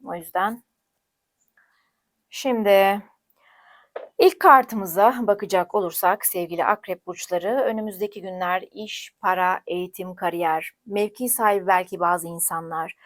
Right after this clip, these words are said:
ya da, e, kiminiz için bir memuriyet, e, bu tarz konularla ilgili ve bu tarz kişilerle ilgili örnek ya da bir patron figürü olabilir bu.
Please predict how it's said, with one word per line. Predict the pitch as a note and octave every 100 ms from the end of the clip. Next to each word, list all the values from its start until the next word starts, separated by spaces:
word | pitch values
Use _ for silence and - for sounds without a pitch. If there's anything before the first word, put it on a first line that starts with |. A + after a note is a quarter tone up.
| - - -
ya | G3 G#3
da, | G#3+ D#3
e, | F#3+ G3 F#3+ E3+ G3+
kiminiz | A#3+ A3+ F#3+
için | G3+ G#3+ G#3+ G3
bir | F#3+
memuriyet, | F#3+ F#3+ F#3+ F#3 F3+ F3+ F3+ F#3 - - - - -
e, | G3 G3+
bu | C#4
tarz | - D4 B3 -
konularla | - G#3+ G#3 A3 G#3 F#3
ilgili | E3+ F3 F#3+
ve | G3
bu | C4+
tarz | C4 G3+ F#3
kişilerle | - F#3 F#3+ A3 G3+ E3+
ilgili | E3 F3+
örnek | F#3+ F#3 F3+
ya | F3+ F#3
da | F3+
bir | F3+
patron | - F3 - F3+
figürü | F3+ E3+ F3
olabilir | E3+ E3+ E3 E3+ E3+
bu. | F#3+